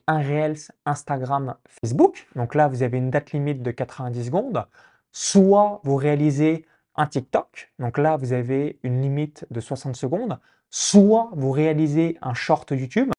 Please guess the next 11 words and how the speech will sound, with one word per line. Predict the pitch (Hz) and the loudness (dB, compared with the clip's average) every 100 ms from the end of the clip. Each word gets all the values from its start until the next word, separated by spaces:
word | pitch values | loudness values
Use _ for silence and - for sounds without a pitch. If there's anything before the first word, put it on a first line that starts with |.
| _ _ _ _ | _ _ _ _
soixante | - 156 147 156 147 | 0 0 2 -4 -2
secondes. | 143 151 214 170 107 _ _ _ | -2 -2 -2 -4 -6 _ _ _
Ou | 131 | -6
soit, | 120 - 165 160 175 - 135 | -4 -2 0 0 -2 -6 -6
euh, | 117 | -4
vous | 123 | -4
pouvez | 127 123 147 | -4 -2 -2
réaliser | 147 127 117 113 135 135 127 | 0 -2 -4 -4 -4 -4 -8
un | 117 | -6
post | 131 143 - _ - | -6 -6 -10 _ -16
LinkedIn. | 123 139 135 123 | -8 -4 -2 -4